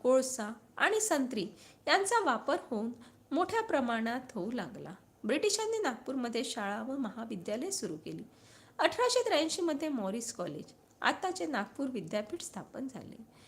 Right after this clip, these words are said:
या संस्थांमुळे नागपूर शिक्षणाचे केंद्र बनले. अनेक मराठी, हिंदी आणि इंग्रजी वृत्तपत्रे सुरू झाली, ज्यामुळे सामाजिक जागृती व ब्रिटिश काळात नागपूरमध्ये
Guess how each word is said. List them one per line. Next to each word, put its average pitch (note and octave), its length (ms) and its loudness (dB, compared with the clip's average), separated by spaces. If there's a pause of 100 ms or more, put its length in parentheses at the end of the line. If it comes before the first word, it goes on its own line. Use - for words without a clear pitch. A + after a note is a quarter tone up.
(320)
या A4 140 6
संस्थांमुळे F4 920 4
नागपूर A3 460 0
शिक्षणाचे A3+ 640 -6
केंद्र E3+ 380 -8
बनले. F#3 340 -8 (580)
अनेक B4+ 360 8
मराठी, C#4 720 6 (340)
हिंदी C#4 400 8
आणि E4 300 10 (140)
इंग्रजी C#4 420 6
वृत्तपत्रे G3 840 -2 (280)
सुरू G3+ 260 0
झाली, F#3+ 340 -2 (500)
ज्यामुळे A4+ 420 10
सामाजिक B3 640 2
जागृती A#3+ 600 0 (300)
व - 80 8
ब्रिटिश F4+ 440 6
काळात D4 340 6
नागपूरमध्ये A3 880 0